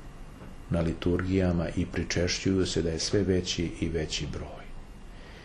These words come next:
I, Bogu hvala, u šumadijskoj eparhiji je sveštenstvo i narod se oliturgisalo. To je ono što je za mene kao episkopa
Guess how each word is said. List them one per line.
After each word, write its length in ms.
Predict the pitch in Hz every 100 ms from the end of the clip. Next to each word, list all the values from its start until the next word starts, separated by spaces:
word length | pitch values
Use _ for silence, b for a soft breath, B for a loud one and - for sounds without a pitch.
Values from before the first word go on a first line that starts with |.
| B -
I, 80 |
Bogu 380 | 82 90 104 98 90
hvala, 540 | 87 85 82 101 117 156 - - - - - - - - - - - - - - - - - - -
u 80 | 98
šumadijskoj 720 | - 90 85 85 82 - 80
eparhiji 720 | 80 85 85 - - 101 95
je 320 | 90 - - - -
sveštenstvo 1000 | - - 85 - - 82 95 98 - 101 92 -
i 120 | 82
narod 640 | 78 78 80 85 92 92 - - - - - - - - -
se 280 | - - 90 -
oliturgisalo. 1040 | 87 82 - 82 - - - - - - - - - - - -
To 180 | 85
je 140 | 82 78
ono 260 | 80 80
što 240 | - - 80
je 200 | 80 78 - - - -
za 160 | 82 78
mene 300 | 85 85 78
kao 220 | - 80
episkopa 560 | 82 78 82 - -